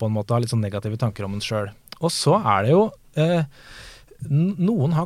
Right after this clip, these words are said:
kanskje da et behov for å si, og det er en grusom måte å behandle seg selv på, og du må slutte med det.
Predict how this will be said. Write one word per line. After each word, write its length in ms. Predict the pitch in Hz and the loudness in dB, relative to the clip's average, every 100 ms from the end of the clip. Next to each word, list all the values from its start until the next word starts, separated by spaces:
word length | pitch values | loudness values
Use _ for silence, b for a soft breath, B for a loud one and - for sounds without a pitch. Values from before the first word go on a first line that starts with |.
| 170 | 0
kanskje 240 | 123 160 | 0 2
da 80 | 120 | 0
et 80 | 139 | 2
behov 240 | 131 110 104 | 0 0 0
for 80 | 143 | -2
å 80 | |
si, 140 | 139 131 | 0 0
og 80 | 139 | 2
det 80 | 127 | 0
er 140 | 151 | 0
en 80 | 160 123 - 98 104 110 123 | -2 -4 -8 -12 -10 -10 0
grusom 320 | 127 190 160 175 | 2 2 2 2
måte 160 | 170 147 | 2 2
å 60 | 151 | 2
behandle 240 | 147 147 | 2 2
seg 160 | 151 147 | -2 0
selv 220 | 143 139 | 2 2
på, 80 | 165 | 2
og 80 | 131 | 2
du 80 | 131 | 2
må 80 | |
slutte 480 | 151 - 151 - 113 | 0 0 0 0 -2
med 80 | 143 | 2
det. 160 | 143 | 2